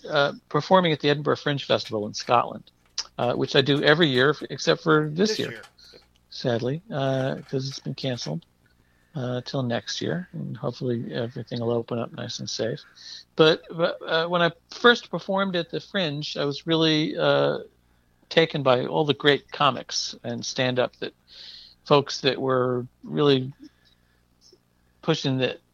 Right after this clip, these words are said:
Speaker 1: edge of the envelope and telling not just jokes, but hilarious stories and tales. And, uh,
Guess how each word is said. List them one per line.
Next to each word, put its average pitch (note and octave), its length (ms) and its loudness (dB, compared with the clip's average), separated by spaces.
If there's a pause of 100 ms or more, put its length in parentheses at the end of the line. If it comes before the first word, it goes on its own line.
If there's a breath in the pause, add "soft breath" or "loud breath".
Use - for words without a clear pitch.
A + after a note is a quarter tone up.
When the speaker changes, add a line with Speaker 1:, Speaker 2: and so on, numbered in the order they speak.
(140)
Speaker 1:
edge D3 280 2
of C3+ 80 -2
the C#3 160 0
envelope B2+ 680 0 (320)
and A#2+ 420 -4 (800)
telling C#3 580 4 (1200)
not F3 280 4
just - 180 -6
jokes, C#3 300 2
but B2+ 120 -10
hilarious C3 480 2
stories A#2+ 500 0
and - 100 -8
tales. A2+ 460 -2
And, G#2+ 120 -10 (960 soft breath)
uh, B2+ 840 -2